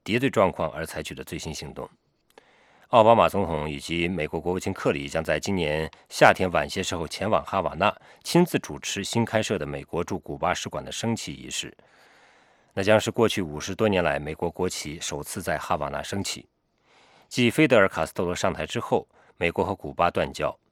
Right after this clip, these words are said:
美国对古巴的贸易禁运以及古巴的人权记录等问题，依然是两国关系正常化的障碍。在参加伊朗核谈判的人员继续在维也纳举行会谈之际，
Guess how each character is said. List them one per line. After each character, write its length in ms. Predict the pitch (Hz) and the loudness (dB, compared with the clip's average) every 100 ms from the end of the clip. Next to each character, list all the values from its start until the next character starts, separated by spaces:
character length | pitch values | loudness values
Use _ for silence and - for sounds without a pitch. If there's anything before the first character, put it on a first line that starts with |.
| _ - _ | _ -20 _
美 120 | 110 | 0
国 140 | 113 139 | 4 4
对 160 | 147 | 4
古 160 | - 76 | 2 0
巴 100 | 92 | 2
的 80 | 101 | 4
贸 160 | 117 | 4
易 80 | 85 | 4
禁 200 | - 87 | 0 -4
运 160 | 85 92 | -2 -4
以 140 | 90 | -6
及 180 | 78 95 | -6 -6
古 200 | 95 - | -6 -6
巴 160 | 76 87 | 0 0
的 80 | 82 | 0
人 180 | 78 | -6
权 180 | 107 101 | -4 -4
记 140 | 104 127 | -2 -2
录 140 | 98 | -2
等 120 | 67 | -6
问 140 | 69 76 | -8 -10
题， 300 | - 67 - | -12 -18 -10
依 120 | 101 | -2
然 160 | 98 92 | 2 2
是 100 | 78 | 0
两 180 | 71 69 | -4 -4
国 120 | 78 | -4
关 180 | - 92 | -2 -2
系 100 | 85 | -4
正 160 | 98 | -6
常 160 | 78 71 | -4 -6
化 140 | - | -6
的 80 | 71 | -6
障 180 | - 80 | -2 -4
碍。 160 | - - _ _ _ _ _ _ _ _ _ _ _ _ _ _ _ - - _ _ _ _ _ _ _ _ - _ _ _ _ _ _ _ _ _ | -4 -12 _ _ _ _ _ _ _ _ _ _ _ _ _ _ _ -20 -20 _ _ _ _ _ _ _ _ -20 _ _ _ _ _ _ _ _ _
在 360 | - 117 113 110 | 6 8 8 6
参 200 | - 147 | 4 4
加 220 | 139 139 - | 6 6 6
伊 120 | 143 | 4
朗 200 | 117 73 | 4 4
核 120 | - | 0
谈 160 | 104 101 | 0 2
判 120 | 95 | 2
的 40 | |
人 160 | 76 80 | 0 -2
员 240 | 85 78 | 0 0
继 160 | 85 120 | 0 -4
续 140 | 98 | -2
在 180 | 90 87 | 0 2
维 100 | 78 | 2
也 80 | 95 | 2
纳 200 | 85 82 | 2 2
举 140 | 78 73 | 0 -4
行 140 | 87 | -8
会 120 | - | -8
谈 160 | 95 85 | -6 -6
之 100 | 82 | -6
际， 220 | 95 104 | -4 -6